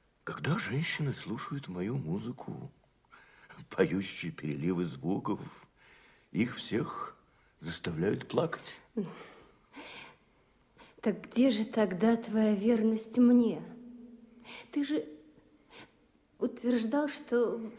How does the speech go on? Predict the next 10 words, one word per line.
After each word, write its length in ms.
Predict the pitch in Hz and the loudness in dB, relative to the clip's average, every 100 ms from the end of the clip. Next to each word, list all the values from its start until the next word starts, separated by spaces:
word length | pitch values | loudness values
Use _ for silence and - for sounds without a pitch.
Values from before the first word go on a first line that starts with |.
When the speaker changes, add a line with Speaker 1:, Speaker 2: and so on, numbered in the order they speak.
| - - | -14 -2
Speaker 1:
Дорогая 680 | 82 82 76 78 78 92 101 | 4 4 4 4 6 6 4
сеньора, 1500 | - 113 92 82 76 73 73 76 76 76 76 78 76 73 71 _ _ _ _ _ _ _ _ _ _ - | 0 -2 0 0 2 2 2 2 2 4 2 2 0 -4 -10 _ _ _ _ _ _ _ _ _ _ 0
не 180 | 170 | 2
надо 960 | 117 82 71 69 69 71 65 71 69 64 | 2 0 -4 -4 -4 -6 -6 -6 -6 -8
упреков. 1000 | 64 71 - 67 67 67 65 64 - 65 - - _ _ _ _ _ _ _ _ _ _ - - - - _ _ _ _ - | -10 -10 -10 -8 -6 -6 -6 -8 -10 -10 -10 -18 _ _ _ _ _ _ _ _ _ _ -20 -20 -20 -20 _ _ _ _ -20
Вы 380 | 127 123 170 - - - _ | -10 -4 -4 -6 -12 -20 _
всегда 600 | - - - 165 - 151 - - | -16 -10 -6 -4 -4 -6 -10 -8
были 380 | 120 131 - - - _ _ _ _ _ _ _ _ _ | -6 -6 -10 -18 -20 _ _ _ _ _ _ _ _ _
и 140 | 101 101 | -6 -6
остаетесь 1080 | 92 - 90 85 110 110 92 80 - - | -8 -10 -8 -6 -8 -10 -12 -12 -16 -20